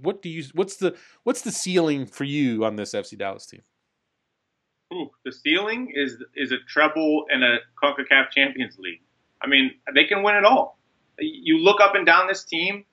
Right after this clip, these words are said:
Speaker 2: they are just stacked. And for me, the one thing that'll probably or possibly keep them from winning the Supporters' Shield is the fact that Mauro Diaz doesn't come back till midway through the season. You know, once he's back, it's gonna take time to integrate him in.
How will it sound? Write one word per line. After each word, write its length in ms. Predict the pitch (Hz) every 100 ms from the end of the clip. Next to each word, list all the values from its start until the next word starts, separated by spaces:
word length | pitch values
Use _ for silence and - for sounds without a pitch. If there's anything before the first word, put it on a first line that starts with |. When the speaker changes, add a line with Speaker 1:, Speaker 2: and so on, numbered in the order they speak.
| _ _ _ _ -
Speaker 2:
they 180 | 156
are 580 | 190 156 156 156 147 143 - 131
just 460 | 123 147 143 - _ _
stacked. 560 | - - 156 208 - - -
And 360 | 143 151 147 139 -
for 160 | 151
me, 180 | 160 190
the 80 | 180
one 320 | 147 160 170
thing 220 | - 170 165
that'll 260 | 156 147
probably 720 | - 151 156 147 151 151 147 135
or 140 | 131
possibly 560 | - 147 160 147 151 -
keep 240 | 160 -
them 160 | 151 135
from 120 | 135
winning 200 | 143 139
the 80 | 131
Supporters' 460 | - - 151 151
Shield 240 | - 156 151 - _ _
is 180 | 156 156
the 100 | 160
fact 280 | 165 156 156
that 120 | 151
Mauro 340 | 151 147 143
Diaz 280 | 139 147 139
doesn't 300 | 139 139 135
come 160 | 143 135
back 240 | 135 135
till 140 | - 131
midway 380 | 131 123 131 127
through 180 | 123
the 80 | 120
season. 580 | - 175 180 175 180 175 _ _ -
You 60 | 127
know, 160 | 123
once 240 | 131 156 151
he's 200 | 139 127
back, 320 | 143 156 151
it's 100 | 131
gonna 220 | - 131
take 200 | 131 131
time 200 | - 127
to 80 | 123
integrate 420 | 127 123 120 120 113
him 140 | 127
in. 280 | 170 170